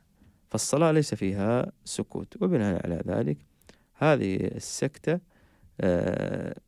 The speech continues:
التي ي-، يسكت فيها الإمام فلا يقول شيئا لا تثبت عن النبي صلى الله عليه وسلم، وإذا لم تثبت عن النبي صلى الله عليه وسلم فلا تفعل.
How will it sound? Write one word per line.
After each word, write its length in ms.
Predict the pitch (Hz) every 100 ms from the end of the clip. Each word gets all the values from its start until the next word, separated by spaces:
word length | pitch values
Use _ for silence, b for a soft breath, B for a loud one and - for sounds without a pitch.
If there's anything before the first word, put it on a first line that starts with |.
| -
التي 480 | 101 95 107 104 120
ي-، 120 | - -
يسكت 440 | - 131 - 110 -
فيها 280 | 127 110
الإمام 360 | 98 101 101 101
فلا 340 | - 101 110
يقول 420 | 92 - 92 98 -
شيئا 340 | - 123 139 b b b b -
لا 340 | 170 135 113
تثبت 720 | - 101 - - 117 131 -
عن 60 | 98
النبي 260 | 92 92 107
صلى 200 | - 85
الله 360 | 95 104 82
عليه 260 | 87 95 87
وسلم، 560 | 85 - 120 139 147
وإذا 320 | 135 104 92 92
لم 180 | 110
تثبت 500 | 104 - - 120 -
عن 60 | 95
النبي 200 | 98 110
صلى 180 | - -
الله 120 | 92 -
عليه 120 | 120
وسلم 180 | 139 165 b b b b b
فلا 560 | - 101 92 90 113 120
تفعل. 800 | - 87 - - - 82 80